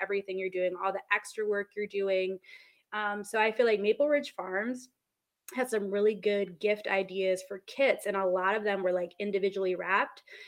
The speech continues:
So I was thinking, like, you know, if you're a family member and you just wanna say, like, "Hey, thank you so much for taking care of my mom."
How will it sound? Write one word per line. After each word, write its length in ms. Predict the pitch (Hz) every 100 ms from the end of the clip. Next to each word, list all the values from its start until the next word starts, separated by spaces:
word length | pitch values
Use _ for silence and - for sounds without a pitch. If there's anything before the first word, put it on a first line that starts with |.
| -
So 160 | 240
I 40 | 226
was 100 | 226
thinking, 340 | 320 349 254
like, 320 | 226 208 202
you 100 | 247
know, 240 | 247 208 202 -
if 200 | 226 226
you're 140 | 220
a 40 | 214
family 360 | 220 233 233
member 340 | 202 180 185 -
and 200 | - 208
you 80 | 202
just 200 | 202 208
wanna 160 | 202
say, 280 | 196 196 190
like, 140 | 190
"Hey, 260 | 185 220 208
thank 220 | 220 226
you 80 | 240
so 180 | 226 220
much 260 | 208 196 -
for 120 | 190
taking 340 | - 190 185
care 240 | 185 185 180
of 120 | 175
my 140 | 165
mom." 540 | 175 202 220 220 220